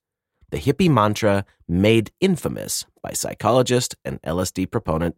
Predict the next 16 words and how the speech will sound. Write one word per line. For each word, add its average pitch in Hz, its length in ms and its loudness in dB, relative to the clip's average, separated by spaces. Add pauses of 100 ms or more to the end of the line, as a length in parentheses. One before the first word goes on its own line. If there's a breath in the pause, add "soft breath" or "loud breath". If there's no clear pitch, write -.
Timothy 64 360 -10
Leary, 113 460 2 (340 soft breath)
spoken 135 640 2
for - 160 -4
the 85 120 -2
first - 440 -4
time 80 520 -4 (160)
at 98 140 -6
the 113 80 -2
Bien. 62 560 -6 (300)
Also 143 300 4
in 127 80 4
attendance 120 540 0
were 78 440 -4
Richard 87 400 -4
Alpert, 107 480 0